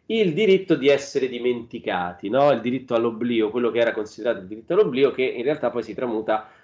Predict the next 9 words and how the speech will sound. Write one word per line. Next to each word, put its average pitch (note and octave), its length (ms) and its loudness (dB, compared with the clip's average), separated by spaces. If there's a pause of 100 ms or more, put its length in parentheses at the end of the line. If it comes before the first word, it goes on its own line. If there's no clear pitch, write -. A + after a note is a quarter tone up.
(120)
oggi A2 460 0
nel A2 400 0
diritto A2 460 -4
alla, G2+ 840 -2
alla A#2 220 4
cancellazione A#2 800 -2
del G2 140 -6
dato F#2 240 -8
stesso, - 580 -12